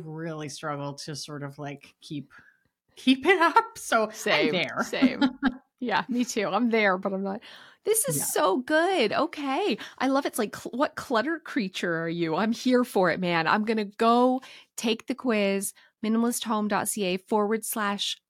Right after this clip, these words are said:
Speaker 2: quiz. So exciting. And how often are you uploading videos to YouTube?
Speaker 1: I upload videos once or twice a week.
Speaker 2: Oh, good.
Speaker 1: Yeah.
Speaker 2: So people can follow you and just constantly, that's the thing. I think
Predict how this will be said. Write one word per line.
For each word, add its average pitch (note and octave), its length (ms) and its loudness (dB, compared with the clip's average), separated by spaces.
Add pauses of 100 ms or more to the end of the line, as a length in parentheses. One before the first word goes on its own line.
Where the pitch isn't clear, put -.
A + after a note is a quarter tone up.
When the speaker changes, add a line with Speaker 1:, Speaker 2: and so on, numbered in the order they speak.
Speaker 2:
quiz. F3 580 -2
So G3+ 800 2
exciting. F#3+ 880 -4 (280)
And A#3 120 4
how C#4 400 0
often C#4 460 0
are A#3 100 0
you A#3 240 2
uploading G#3 680 -2
videos F3+ 640 -4
to G3 180 -4
YouTube? F3 640 -8 (760)
Speaker 1:
I B3+ 240 0
upload C#4+ 360 -4
videos B3+ 360 2
once G3+ 480 -2
or C#4 140 0
twice G#3 380 -4
a F#3 80 -4
week. D3 460 -10 (680)
Speaker 2:
Oh, D#4+ 420 -10
good. F#4+ 160 -2
Speaker 1:
Yeah. A#4+ 100 0
Speaker 2:
So G4+ 140 0
people F4 260 2
can F#4 140 -2 (120)
follow D#4+ 280 0
you D#4 320 0
and B3 120 2
just B3 200 -4
constantly, A#3 460 -4
that's A4 260 -2
the F4 80 -4
thing. B3 240 -2
I A#3 140 0
think E4 420 -8